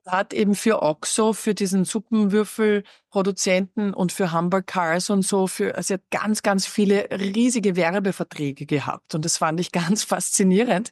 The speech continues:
weil sie eigentlich auch so eine ganz unglückliche, sehr kranke Frau war und hat sich aber dann gedacht, „Na, na, ich mach das nicht mehr, dass ich mich da von irgendeinem Manager irgendwie unterjochen lasse und, und, sondern ich drehe den Spieß um und ich bin meine eigene Unternehmerin.“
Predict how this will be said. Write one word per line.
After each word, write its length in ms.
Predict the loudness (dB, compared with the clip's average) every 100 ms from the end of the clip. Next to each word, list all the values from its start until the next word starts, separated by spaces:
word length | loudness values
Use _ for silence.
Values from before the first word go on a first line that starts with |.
| -2
weil 160 | 0
sie 140 | 2 0
eigentlich 460 | 0 0 -2 -2
auch 160 | -2 -2
so 80 | -2
eine 180 | 0 0
ganz 300 | 0 -2 -2
unglückliche, 920 | -2 0 0 -2 -2 -4 -2 -4 -4
sehr 200 | -6 -6
kranke 480 | -4 -2 -2 -2
Frau 420 | -6 0 2 2 2
war 240 | 0 0 -6 -6
und 160 | -2
hat 180 | 0 -2
sich 160 | -2 0
aber 120 | 0
dann 120 | 0
gedacht, 280 | 0 -2 -2
„Na, 100 | -4
na, 200 | -2 -2
ich 100 | -2
mach 220 | -8 -8
das 180 | -6 -2
nicht 220 | -2 0
mehr, 100 | 0
dass 160 | 0 -2 -4
ich 180 | -2
mich 160 | 0 0
da 140 | 0
von 240 | 0 0 0 -6 -20 -6
irgendeinem 500 | 0 2 2 2 4
Manager 520 | 2 2 0 0 2
irgendwie 560 | 2 0 -2 0 0 0 _ -6
unterjochen 720 | -4 0 2 2 0 -2 0
lasse 460 | 2 2 0 0 0
und, 160 | -2
und, 320 | -4 -4 -4
sondern 440 | -10 -4 0 0 0
ich 380 | -2 -2 -8 -2
drehe 160 | 0
den 140 | 2 0
Spieß 320 | 0 -2 0
um 160 | 2
und 80 | 2
ich 120 | 2
bin 140 | 0 0
meine 240 | 0 0
eigene 300 | 0 0 0
Unternehmerin.“ 800 | -2 -2 -2 -2 -2 0 0 -2